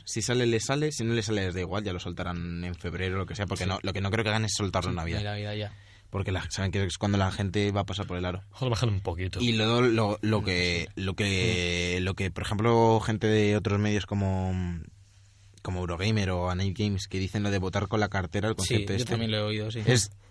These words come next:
Speaker 1: es realmente lo que habría que hacer,
Speaker 2: Sí,
Speaker 1: ¿no? O
Speaker 2: pero
Speaker 1: sea, no comprarlo, pero es que,
Speaker 2: Ya.
Speaker 1: es que el mundo del videojuego es muy del ansia, muy de
Speaker 2: Sí.
Speaker 1: cómpralo
Speaker 3: No va a ser.
Speaker 1: ya, lo quiero
Speaker 2: Fíjate,
Speaker 1: ya.
Speaker 2: yo, yo ahora mismo, y me estoy aguantando, pero es que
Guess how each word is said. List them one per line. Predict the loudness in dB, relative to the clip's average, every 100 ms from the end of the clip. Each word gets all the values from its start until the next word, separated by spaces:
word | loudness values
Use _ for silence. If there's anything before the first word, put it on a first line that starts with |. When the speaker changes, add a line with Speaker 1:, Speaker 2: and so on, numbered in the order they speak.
| -2
Speaker 1:
es | 2
realmente | 4 4 4
lo | 2
que | 2
habría | 2 0
que |
hacer, | -2 -4 -4
Speaker 2:
Sí, | -4 -6
Speaker 1:
¿no? | -4
O |
Speaker 2:
pero | 2 2
Speaker 1:
sea, | 2
no | 2 2
comprarlo, | 2 4 2 2
pero | 2 0
es | 0
que, | 4 4 6 4 0
Speaker 2:
Ya. | -6 -20 -12 -6
Speaker 1:
es | -4
que | 0 0
el | 2
mundo | 2 2 2
del |
videojuego | 2 2 2 2 2
es | 2
muy | 2 2
del | 4 4
ansia, | 2 2 0 0
muy | 0 0
de | 0 2
Speaker 2:
Sí. | 4 4 4
Speaker 1:
cómpralo | 4 4 4
Speaker 3:
No |
va | 4
a |
ser. | 4
Speaker 1:
ya, | 6
lo | 6 4
quiero | 4 6
Speaker 2:
Fíjate, | 8 8 8
Speaker 1:
ya. |
Speaker 2:
yo, | 6 4
yo | 4 8
ahora | 10
mismo, | 8 8 6 4 -10 -16 -16 -8
y | -2 2
me | 2
estoy | 4
aguantando, | 4 4 4
pero | 4
es | 4
que | 2